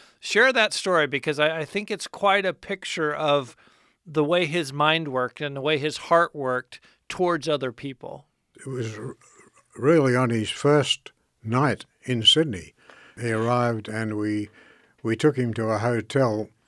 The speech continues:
Speaker 2: in King's Cross, <laughs> which is the red light area. But it was what in those days was called a temperance hotel, had no alcohol. And we thought, "Well,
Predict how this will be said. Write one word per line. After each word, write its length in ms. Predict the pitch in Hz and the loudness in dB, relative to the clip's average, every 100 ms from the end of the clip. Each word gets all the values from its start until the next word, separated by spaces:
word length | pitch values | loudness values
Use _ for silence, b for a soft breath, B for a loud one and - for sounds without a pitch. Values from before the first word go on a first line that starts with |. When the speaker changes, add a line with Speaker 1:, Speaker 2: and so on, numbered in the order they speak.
| b b b b b _ - | b b b b b _ -6
Speaker 2:
in 240 | 127 120 | -4 -2
King's 400 | 110 156 143 123 | -2 0 2 0
Cross, 500 | - - 165 113 - - - | -4 -2 0 0 -2 -4 -14
<laughs> 180 | - - | -20 -6
which 280 | 151 190 139 | -2 -2 0
is 220 | 127 104 | -2 -2
the 220 | 113 104 | -8 -6
red 260 | 127 139 123 | 0 0 2
light 260 | 120 117 | 0 0
area. 460 | 123 151 135 104 101 B B | 2 2 0 -2 -8 B B
But 180 | 127 127 | -2 0
it 120 | 127 | 0
was 200 | 107 113 | -2 -4
what 280 | 113 135 135 | 2 2 2
in 260 | - 110 110 | -2 -8 -2
those 300 | 131 127 98 | 0 0 -2
days 340 | 113 117 104 | -4 -2 -4
was 140 | 104 | -6
called 300 | - 127 113 | -6 -4 -2
a 60 | 104 | -4
temperance 560 | - 139 120 107 104 - | -4 -4 -4 -8 -8 -6
hotel, 500 | 107 101 - 123 110 | -6 -6 -4 -4 -2
had 140 | 113 | -4
no 220 | 113 107 | -6 -4
alcohol. 640 | 117 123 - 92 107 110 110 B B B B - | -2 -4 -6 -8 -6 -6 -8 B B B B -10
And 240 | 110 110 | -6 -6
we 120 | 107 | -8
thought, 240 | 98 160 117 | -2 -2 0
"Well, 260 | 143 139 | 0 0